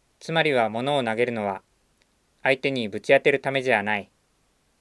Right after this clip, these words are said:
やりきれない怒りを分散させておいて、人間同士はただ殴り合うのである。このことを知らないと、夫婦喧嘩で物を投げ合うなんて話を聞いて、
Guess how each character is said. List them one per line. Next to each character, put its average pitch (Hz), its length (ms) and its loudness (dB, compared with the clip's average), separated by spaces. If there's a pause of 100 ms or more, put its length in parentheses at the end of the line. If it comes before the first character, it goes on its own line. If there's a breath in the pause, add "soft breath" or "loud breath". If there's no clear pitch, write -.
(1200)
や 127 100 2
り 147 80 -2
き - 100 -10
れ 156 120 0
な 143 160 2
い 110 100 -2
怒 135 200 0
り 135 120 2
を 107 100 2
分 127 220 -6
散 135 180 -2
さ 131 140 -8
せ 123 140 -4
て 120 120 0
お 113 80 2
い 110 60 -6
て、 - 320 -8 (720)
人 135 160 -8
間 151 180 0
同 160 140 2
士 147 140 -4
は 107 160 2
た - 180 0
だ 117 160 2
殴 104 200 -6
り 131 120 4
合 135 100 6
う - 20 0
の 117 100 -4
で 101 100 -2
あ 98 80 -2
る。 - 140 -12 (2000)
こ 143 100 -6
の 156 80 -2
こ 165 100 0
と 160 140 2
を 123 80 2
知 - 120 -10
ら 123 80 0
な 127 140 0
い 113 60 -8
と、 - 260 -8 (1040)
夫 147 160 -6
婦 160 100 -12
喧 151 220 -2
嘩 131 140 2
で 113 200 2
物 131 300 -2
を 127 80 0
投 113 120 -2
げ 135 140 2
合 143 100 4
う 139 40 -2
な 120 100 -4
ん 110 60 -8
て 107 140 -4
話 113 340 -4
を 110 60 0
聞 - 180 -16
い 101 40 -18
て、 98 280 -12